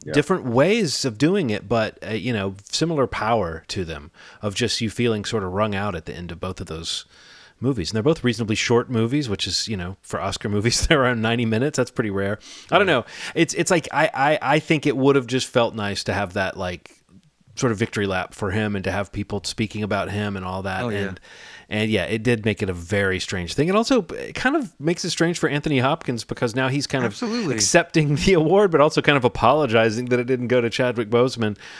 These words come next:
Speaker 2: Um, I don't know. I, uh, yeah, it was just a very weird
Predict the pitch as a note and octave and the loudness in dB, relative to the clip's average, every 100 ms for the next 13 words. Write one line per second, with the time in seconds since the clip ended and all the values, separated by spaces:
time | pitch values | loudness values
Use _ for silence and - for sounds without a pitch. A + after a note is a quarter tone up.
0 | - - A#2 G#2+ G2 G2+ G2+ _ _ _ | -14 -2 2 2 0 -4 -8 _ _ _
1 | _ - B2 C3 E2+ D#2 A2 A#2 G#2 G2 | _ -4 -2 0 -4 -4 -2 0 0 0
2 | F#2 F2+ - - - _ _ _ _ - | -2 -6 -10 -18 -18 _ _ _ _ -2
3 | B2 D#2 - A#2+ A2+ B2 G#2+ A#2 A2+ G2+ | -2 -2 -4 -4 -4 -6 -2 0 0 -2
4 | G2+ G2+ G2 F#2 | -4 -4 -4 -8